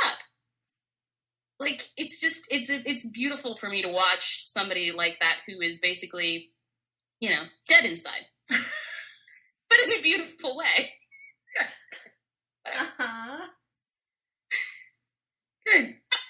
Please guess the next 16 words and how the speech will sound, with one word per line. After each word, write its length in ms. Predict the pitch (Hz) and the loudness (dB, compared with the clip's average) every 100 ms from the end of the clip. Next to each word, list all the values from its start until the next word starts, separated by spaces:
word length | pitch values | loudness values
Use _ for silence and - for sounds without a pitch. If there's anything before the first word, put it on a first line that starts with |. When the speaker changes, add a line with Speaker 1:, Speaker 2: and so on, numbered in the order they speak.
| - - _ _ _ _ - - - - | -4 -6 _ _ _ _ -6 -2 0 2
Speaker 1:
Em, 120 | - - - - - - | 0 -2 -12 -16 -4 2
Em, 240 | 269 370 | 2 2
you're 160 | 339 403 | 2 2
just 440 | - - - - | 2 2 2 0
so 200 | 277 269 | 0 0
dubious 540 | 240 254 254 285 - - | 0 0 -2 -2 2 4
right 120 | - - | 4 4
now. 220 | - - - _ _ _ - - - | 0 0 -8 _ _ _ -12 -4 2
I 80 | 320 | 2
can 140 | 349 | 4
actually 420 | 233 285 - 311 254 | 6 4 2 -2 0
visualize 500 | 277 254 214 220 202 | 0 2 2 2 0
your 100 | 196 | -2
expression 460 | - 180 - 170 175 | -2 -6 -6 -2 2
right 180 | - - | 2 2
now. 360 | - - 330 | -2 -2 -8